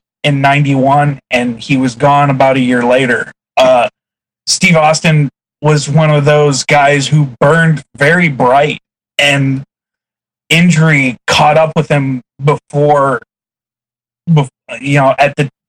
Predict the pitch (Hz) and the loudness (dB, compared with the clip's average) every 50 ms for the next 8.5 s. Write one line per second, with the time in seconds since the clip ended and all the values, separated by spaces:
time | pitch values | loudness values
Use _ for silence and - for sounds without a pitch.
0 | _ - 139 143 147 160 - 180 202 175 - 208 240 269 247 165 143 - 165 139 | _ -2 0 2 2 2 2 0 0 0 0 0 0 2 2 0 0 0 -2 -4
1 | - - 143 135 151 143 131 - - - 160 143 127 - - - 135 147 147 - | -4 -4 -4 -4 -4 -4 -4 -6 -4 -2 -2 -2 -2 -4 -2 -2 -2 -2 0 0
2 | 170 170 151 - - _ _ - _ _ _ _ _ 170 175 170 160 143 135 165 | 0 -2 -2 -4 -10 _ _ -20 _ _ _ _ _ 0 2 2 2 0 0 0
3 | 160 147 147 143 139 127 123 139 135 139 143 - 143 147 147 147 147 - - - | 0 0 2 0 0 -2 0 0 0 0 0 -2 -2 0 0 0 0 -4 -8 -4
4 | 131 143 143 147 143 147 156 151 143 151 147 143 135 131 - - - 139 139 143 | -2 0 0 0 2 2 2 2 2 2 2 2 0 0 -2 0 0 0 2 2
5 | 143 139 131 123 - - 147 135 143 139 - - 143 143 139 135 131 123 117 123 | 2 0 0 -2 -2 0 0 0 0 0 0 0 2 2 2 2 0 -2 0 0
6 | 131 127 123 123 - _ _ _ _ _ _ _ _ _ _ _ _ _ _ _ | 2 2 0 -2 -4 _ _ _ _ _ _ _ _ _ _ _ _ _ _ _
7 | - 143 139 135 131 123 131 117 131 143 143 139 135 127 117 104 - - _ _ | 0 0 2 2 0 -2 -2 0 0 0 0 0 0 -2 -4 -6 -10 -18 _ _
8 | _ _ - 127 127 123 120 117 113 110 | _ _ 0 2 2 2 2 2 0 0